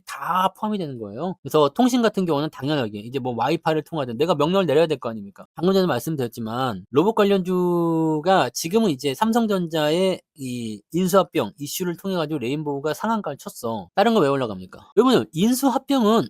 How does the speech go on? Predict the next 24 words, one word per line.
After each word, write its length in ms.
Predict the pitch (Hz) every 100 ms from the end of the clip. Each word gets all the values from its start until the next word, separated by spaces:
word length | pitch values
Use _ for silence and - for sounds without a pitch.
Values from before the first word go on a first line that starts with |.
| - -
<clears throat> 360 | - 156 - -
로봇 320 | 131 214 254
산업에 360 | 254 247 233 226
대한 500 | 151 135 160 147 90
어떤 260 | 139 151 151
성장이나 560 | 277 277 277 262 247
이런 180 | 170 180
부분들을 540 | 147 151 135 143 120 -
가져갈 300 | - 156 175
수 80 | 160
있어서 340 | - 127 156 113
해당 380 | 254 262 277 247
기업에게 640 | 151 139 120 110 180 131 160
긍정적인 420 | 185 202 202 190
요소가 240 | 131 185
될 140 | 185 113
수 60 | 202
있어요. 520 | 170 - 113 170 - -
다른 300 | 160 220 226
로봇주들이 1000 | 175 190 - 185 185 175 196 208 123 -
거기에 300 | - 147 190 202
포함되지는 520 | 254 247 214 180 202
않겠죠. 380 | - - 95 104
예전에 480 | 120 160 196 202